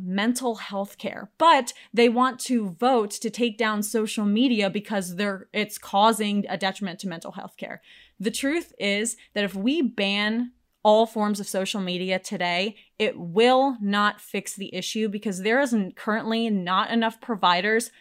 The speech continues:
to meet the current demand. And that when, that's when it comes down to contacting your local representatives and talking to the people who are making these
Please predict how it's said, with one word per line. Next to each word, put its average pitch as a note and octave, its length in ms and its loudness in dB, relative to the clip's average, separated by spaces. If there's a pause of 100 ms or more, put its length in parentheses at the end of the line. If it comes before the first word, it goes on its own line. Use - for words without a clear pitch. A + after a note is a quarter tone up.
(100)
to A3+ 120 -2
meet G3 400 0
the A3 120 -2
current F3+ 420 -6
demand. D#3+ 560 -10 (260)
And G#3 280 0
that G3+ 240 8
when, B3 240 2 (100)
that's A#3+ 320 4
when D4+ 100 2
it C4 120 0
comes A3+ 240 0
down G3 240 -2
to G3 240 -6
contacting G3+ 600 0
your G3+ 160 -2
local F3+ 280 -4
representatives F3+ 880 -4 (320)
and A3 160 0
talking G3+ 420 0
to A#3 100 -6
the A3 80 -2
people G#3+ 360 -2
who G#3 100 -2
are F#3+ 120 -2
making F3+ 360 -6
these G3+ 300 -4